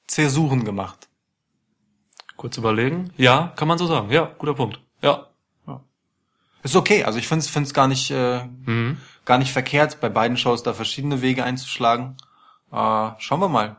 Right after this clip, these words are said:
Speaker 1: Schauen
Speaker 2: Ja.
Speaker 1: wir mal, was die nächsten Wochen bringen.
Speaker 2: Und ich bin speziell auf diese, wie ich es eben nannte, Face-Ära bei Raw jetzt, äh, gespannt, was
Speaker 1: Das
Speaker 2: da
Speaker 1: ist
Speaker 2: passiert mit dem
Speaker 1: Ja.
Speaker 2: bösen Heel General Manager Corbin und den ganzen Face-Champions.
Speaker 1: Das,
Speaker 2: Ja.
Speaker 1: ja, das ist eine wirklich spannende,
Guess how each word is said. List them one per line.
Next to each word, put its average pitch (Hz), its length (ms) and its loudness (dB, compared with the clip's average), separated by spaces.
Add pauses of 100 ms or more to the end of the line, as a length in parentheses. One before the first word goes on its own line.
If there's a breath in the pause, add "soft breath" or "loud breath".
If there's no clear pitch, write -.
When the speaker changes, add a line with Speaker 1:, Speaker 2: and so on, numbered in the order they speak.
(140)
Speaker 1:
Schauen 120 160 0
Speaker 2:
Ja. 113 60 4
Speaker 1:
wir 110 40 2
mal, 135 60 2
was 131 100 -2
die 131 100 -6
nächsten 127 320 -4
Wochen 120 220 -2
bringen. 139 360 -4 (300)
Speaker 2:
Und 120 100 -6
ich 101 60 -8
bin 123 120 0
speziell 127 320 2
auf 123 80 4
diese, 113 440 0
wie 120 100 -2
ich 117 80 -2
es - 80 0
eben 120 160 0
nannte, 113 360 0
Face-Ära 117 800 0
bei 104 160 0
Raw 104 320 2
jetzt, - 320 -4
äh, 101 320 -6
gespannt, 101 480 -12
was - 80 -12
Speaker 1:
Das 135 80 -4
Speaker 2:
da 107 80 -2
Speaker 1:
ist 101 80 -8
Speaker 2:
passiert 107 400 -4
mit 104 120 -6
dem 101 240 -4
Speaker 1:
Ja. - 280 -20
Speaker 2:
bösen 123 480 2 (520 loud breath)
Heel 139 580 0
General 127 340 2
Manager 120 560 0 (160)
Corbin 113 460 -2
und 110 180 -8
den 107 300 -8
ganzen 107 320 -2
Face-Champions. - 840 -4 (140)
Speaker 1:
Das, - 400 -8
Speaker 2:
Ja. - 80 -10
Speaker 1:
ja, 110 240 -10
das 127 160 -12
ist - 60 -10
eine 131 100 0
wirklich 127 320 -10
spannende, 127 600 -6